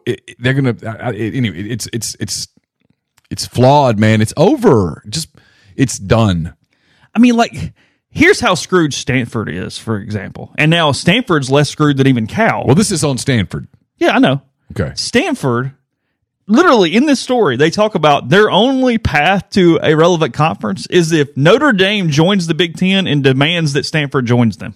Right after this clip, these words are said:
Speaker 2: <laughs> Good luck.
Speaker 1: Yeah. <laughs> I mean,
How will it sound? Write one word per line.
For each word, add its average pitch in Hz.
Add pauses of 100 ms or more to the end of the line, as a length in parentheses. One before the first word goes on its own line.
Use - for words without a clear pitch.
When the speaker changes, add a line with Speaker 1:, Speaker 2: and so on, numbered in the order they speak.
(260)
Speaker 2:
<laughs> -
Good 190
luck. 147
Speaker 1:
Yeah. 92 (140)
<laughs> -
I 139
mean, 98